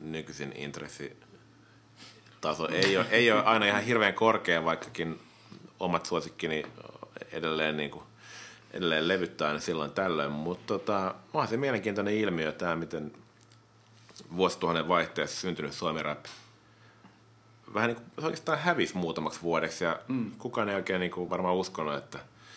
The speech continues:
Speaker 1: että sillä on hirveästi tulevaisuutta. Mut sit yhtäkkiä nyt viimeisen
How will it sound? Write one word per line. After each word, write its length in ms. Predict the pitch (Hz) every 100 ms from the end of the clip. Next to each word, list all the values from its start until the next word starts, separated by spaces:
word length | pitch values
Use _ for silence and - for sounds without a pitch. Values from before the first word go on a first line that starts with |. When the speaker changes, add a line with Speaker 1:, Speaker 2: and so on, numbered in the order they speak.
| - - - - -
Speaker 1:
että 280 | - 73 78
sillä 260 | 87 76 73
on 140 | 71
hirveästi 340 | 80 78 73 -
tulevaisuutta. 600 | 85 76 69 78 73 92
Mut 120 | 92
sit 140 | - 135
yhtäkkiä 480 | 127 104 - 147
nyt 140 | 131 131
viimeisen 280 | 120 110